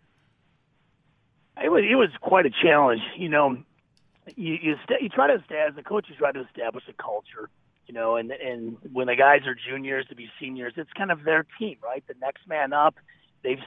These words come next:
seen how we've done it in our program for three years, and then it's their turn, whether they've had a lot of experience as an underclassman or not. And we had nine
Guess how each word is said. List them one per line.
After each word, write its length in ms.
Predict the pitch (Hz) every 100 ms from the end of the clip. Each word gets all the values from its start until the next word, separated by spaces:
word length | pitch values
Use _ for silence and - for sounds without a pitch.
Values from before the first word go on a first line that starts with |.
| -
seen 180 | 151
how 180 | 143 139
we've 240 | 135 127 120
done 240 | 139 143
it 40 |
in 100 | 147
our 120 | 131 127
program 540 | - 151 139 135 131
for 160 | 127 120
three 180 | 139 131
years, 340 | 139 165 180 - _ - _ _
and 140 | 190 196
then 120 | 196
it's 120 | 190 -
their 180 | 202 196
turn, 380 | - 285 143 101 _ _ -
whether 320 | 160 156 156
they've 180 | 156 151
had 220 | 143 135
a 60 |
lot 180 | 135 131
of 80 | 131
experience 580 | 123 - 131 131 131 131 - - 151 120
as 80 |
an 80 | 127
underclassman 680 | 131 147 156 135 123 - -
or 120 | 113
not. 260 | 180 165 - _ _ _ _ _ _
And 420 | 165 160 156 147 131 -
we 140 | 196
had 160 | 196 151
nine 340 | 143 156 151